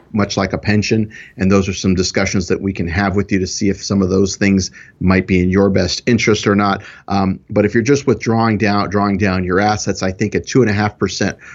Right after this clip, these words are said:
rate of return is, is really a safe number to bet on. Can you do three, four, five? You can, but you're, you know, depending on your age, there's a chance that you could run out of money in those,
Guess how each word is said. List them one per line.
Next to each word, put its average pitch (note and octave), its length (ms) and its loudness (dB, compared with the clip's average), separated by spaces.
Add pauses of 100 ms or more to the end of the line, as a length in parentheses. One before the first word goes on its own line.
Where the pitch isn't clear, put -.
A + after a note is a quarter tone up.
(140)
rate G2+ 240 4
of F2+ 80 2
return G2+ 420 0
is, F2+ 280 -2
is F2+ 320 -4
really G#2 500 4 (220)
a G2 100 -6
safe G2+ 360 0
number F#2+ 280 0
to E2 60 -4
bet G2+ 200 0
on. G2+ 180 2
Can G#2+ 300 0
you G#2+ 80 0
do G2+ 160 0
three, G2+ 320 0
four, G2+ 320 2
five? G2+ 440 0 (320)
You F#2+ 120 -2
can, A#2 380 2
but F#2+ 220 0
you're, F#2+ 280 -2
you F#2+ 160 0
know, F2 300 -4 (160)
depending A2 320 0
on G#2 100 2
your G2 140 4
age, G2 380 2 (240)
there's F#2 180 2
a F#2+ 80 0
chance G#2+ 400 -2
that - 140 -4
you G2+ 100 -2
could G2 220 -2
run F#2 200 0
out E2+ 140 -2
of E2+ 60 -4
money F2 240 -4
in E2+ 100 -4
those, E2+ 320 -4